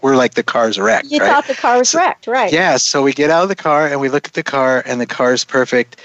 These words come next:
Speaker 1: Nothing is wrong with the car except for the hubcap is not there. And we look, and we go to the middle of the intersection, and the hubcap's sitting in the middle of the intersection, and we pick it up. And now all the cars that were there, nobody's there.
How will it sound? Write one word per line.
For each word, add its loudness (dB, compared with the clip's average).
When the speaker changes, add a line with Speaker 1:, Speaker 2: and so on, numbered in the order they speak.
Speaker 1:
Nothing 0
is 0
wrong 0
with -6
the -10
car 0
except -2
for 2
the 0
hubcap -2
is -4
not -2
there. 2
And -2
we 2
look, 0
and -6
we 0
go 4
to -4
the 0
middle 4
of 2
the 0
intersection, -2
and -2
the -2
hubcap's -4
sitting 0
in -2
the -4
middle 4
of 0
the 0
intersection, 0
and 0
we 4
pick -2
it 0
up. 0
And -2
now 2
all 2
the 2
cars 0
that -2
were 0
there, 2
nobody's 0
there. -2